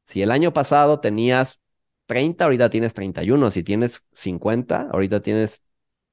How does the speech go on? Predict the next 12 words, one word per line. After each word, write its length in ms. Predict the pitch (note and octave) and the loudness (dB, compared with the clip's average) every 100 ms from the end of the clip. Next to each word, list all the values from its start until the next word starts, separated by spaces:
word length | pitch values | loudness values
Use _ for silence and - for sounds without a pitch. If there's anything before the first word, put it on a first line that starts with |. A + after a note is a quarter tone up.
| _ | _
t-, 120 | - - _ | -16 -16 _
cincuenta 480 | - A2 G2+ F#2 F#2 | -8 -4 -4 -2 0
y 100 | C#3 | 2
uno. 300 | C3 F2+ - _ _ - - - | 2 0 -8 _ _ -20 -20 -14
O 60 | G#2+ | -2
sea, 200 | A2+ A2+ | 2 2
es, 240 | C#3 - _ _ _ _ _ | 0 -8 _ _ _ _ _
se 180 | - G2 | -6 -2
va 120 | G2+ | -2
acercando 540 | B2 B2+ A#2 A#2 B2+ | -2 -2 -2 0 0
la 100 | A2+ | -2
fecha. 340 | F2 D#2+ - | -4 -12 -16